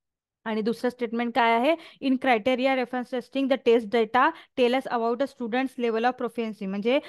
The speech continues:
निकष संदर्भित चाचणींमध्ये चाचणी डेटा आम्हाला विद्यार्थ्यांच्या प्रवीणतेची पातळीबद्दल सांगतोय. तर, अ, both A and वन and ट्रू आहे की both स्टेटमेंट, अ, फॉल्स आहे की ए ट्रू, वन ट्रू, सेकंड फॉल्स,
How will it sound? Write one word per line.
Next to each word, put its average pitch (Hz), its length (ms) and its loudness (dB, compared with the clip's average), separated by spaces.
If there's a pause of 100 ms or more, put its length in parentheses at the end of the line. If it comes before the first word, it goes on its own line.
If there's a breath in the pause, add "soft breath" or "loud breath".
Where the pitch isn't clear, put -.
(160 loud breath)
निकष 247 340 2
संदर्भित 247 420 0 (100)
चाचणींमध्ये 233 580 -2
चाचणी 247 440 -2
डेटा 254 280 0
आम्हाला 233 380 0
विद्यार्थ्यांच्या 233 540 -6
प्रवीणतेची 233 680 -4
पातळीबद्दल 220 580 -2
सांगतोय. 247 440 -2 (360 loud breath)
तर, 240 140 2
अ, 240 80 2
both 247 280 2
A 240 280 2
and 240 300 -4
वन 233 140 -2
and 240 200 -2
ट्रू 247 240 -4
आहे 233 260 0
की 233 220 -8
both 226 200 0
स्टेटमेंट, 226 500 -6
अ, 220 180 0
फॉल्स 220 280 0
आहे 220 160 -2
की 220 220 -14
ए 240 160 2
ट्रू, 240 320 -4 (400 loud breath)
वन 247 220 2
ट्रू, 262 320 0 (140)
सेकंड 240 280 -4
फॉल्स, 240 320 2